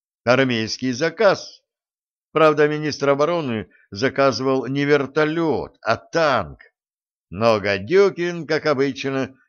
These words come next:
сделал всё по-своему и создал мощную летучую машину, мгновенно ставшую объектом зависти конкурирующих держав.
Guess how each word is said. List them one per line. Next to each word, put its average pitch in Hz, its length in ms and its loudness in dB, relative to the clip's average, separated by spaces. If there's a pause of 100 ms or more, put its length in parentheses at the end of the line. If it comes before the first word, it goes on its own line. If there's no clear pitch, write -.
(100)
сделал 160 520 2
всё 104 200 -4
по-своему 175 840 -2 (180)
и 101 100 -10
создал 135 600 0
мощную 147 760 -4
летучую 139 600 -8
машину, 95 680 -8 (300)
мгновенно 117 640 0
ставшую 107 580 0
объектом 160 500 -4
зависти 127 760 -4 (280)
конкурирующих 117 1200 -6
держав. 80 640 -8